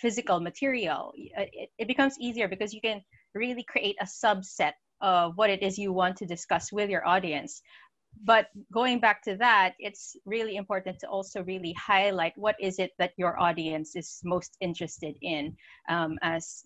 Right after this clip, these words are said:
Doctor Castro and as Vinci had also expressed. Um, it's going back to, uh, understanding who exactly are your stakeholders, what are their interests,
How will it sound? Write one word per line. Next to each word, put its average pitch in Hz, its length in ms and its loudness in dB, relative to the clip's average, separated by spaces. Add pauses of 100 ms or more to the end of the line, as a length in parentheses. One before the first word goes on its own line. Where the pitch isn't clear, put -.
(120)
Doctor 180 260 0
Castro 170 460 0 (100)
and 165 300 0
as 160 140 -6
Vinci 170 280 -6
had 151 220 -2
also 160 460 -4
expressed. - 680 -2 (100)
Um, 160 360 -2
it's 185 160 -10
going 214 320 -4
back 180 220 4 (180)
to, 175 160 -4 (460)
uh, 165 200 2 (340)
understanding 185 720 0 (140)
who 240 160 -2
exactly 262 480 -2
are 262 80 -2
your 277 160 0
stakeholders, 269 880 -2
what 208 240 2
are 208 160 2
their 202 160 0
interests, 214 760 -2